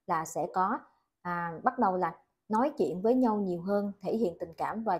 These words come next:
cho đối phương nhìn thấy cái tấm lòng của nhau nhiều hơn. Và các bạn sẽ bắt đầu, gọi là, cùng nắm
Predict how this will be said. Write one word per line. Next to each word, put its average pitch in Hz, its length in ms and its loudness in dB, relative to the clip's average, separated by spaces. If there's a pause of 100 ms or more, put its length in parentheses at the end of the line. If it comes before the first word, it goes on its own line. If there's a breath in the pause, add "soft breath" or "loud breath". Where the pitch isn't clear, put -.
(140)
cho 220 260 4
đối 208 240 0 (120)
phương 220 300 4
nhìn 175 280 -4
thấy 208 260 -2
cái 294 180 -6
tấm 262 240 2
lòng 190 340 0
của 170 120 -2
nhau 196 360 -6 (100)
nhiều 180 200 -4
hơn. 196 220 0 (340 soft breath)
Và 175 120 4
các - 220 -6
bạn 165 220 0
sẽ 151 240 -4
bắt 240 180 -4
đầu, 175 180 2 (480)
gọi 170 240 0
là, 175 120 0 (140)
cùng 170 280 -2
nắm 208 200 -4